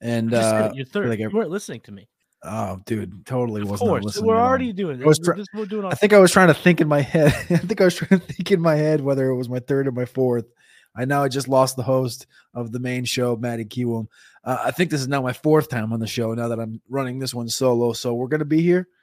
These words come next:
Speaker 1: We're gonna be here for a, a, a whole Saturday edition of The Game Plan. I don't know if Matty's coming back. Now I'm kinda worried that maybe he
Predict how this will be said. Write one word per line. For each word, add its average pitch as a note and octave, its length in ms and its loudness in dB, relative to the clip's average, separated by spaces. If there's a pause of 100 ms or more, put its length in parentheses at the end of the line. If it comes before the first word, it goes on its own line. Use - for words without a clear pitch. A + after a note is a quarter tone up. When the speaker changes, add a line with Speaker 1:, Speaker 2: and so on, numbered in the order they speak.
(180)
Speaker 1:
We're A2+ 100 -8
gonna C3 160 -4
be C#3 120 -2
here C#3 140 2
for C3+ 140 -4
a, B2 140 0 (100)
a, B2+ 120 -6 (120)
a B2+ 60 -8
whole D3+ 480 0
Saturday C#3+ 580 -2
edition C#3+ 560 -4
of C3+ 380 0
The A#2+ 100 -6
Game B2 320 -6
Plan. D3+ 400 -4 (540)
I A2 40 -8
don't C#3 180 0
know C#3 80 -2
if A#2 80 -6
Matty's C3+ 240 -2
coming C3+ 240 -6
back. C3+ 300 -2
Now B2+ 160 -4
I'm C3 160 -6
kinda A#2+ 180 -4
worried B2 240 -2
that A#2 120 -6
maybe B2 180 -6
he A#2+ 360 -6